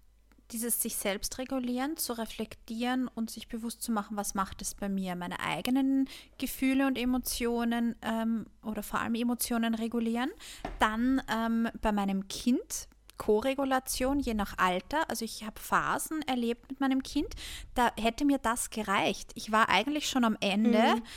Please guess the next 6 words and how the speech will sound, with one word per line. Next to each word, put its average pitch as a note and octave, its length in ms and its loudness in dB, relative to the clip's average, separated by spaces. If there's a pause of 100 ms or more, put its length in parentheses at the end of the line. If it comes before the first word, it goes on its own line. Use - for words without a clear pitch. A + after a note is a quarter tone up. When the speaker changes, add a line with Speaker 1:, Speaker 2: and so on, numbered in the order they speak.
(140)
Speaker 1:
mit A#3+ 180 2
all G#3+ 200 8
meinen D4 280 4
Kräften, B3 680 2
nur D4+ 360 4
die, B3+ 440 0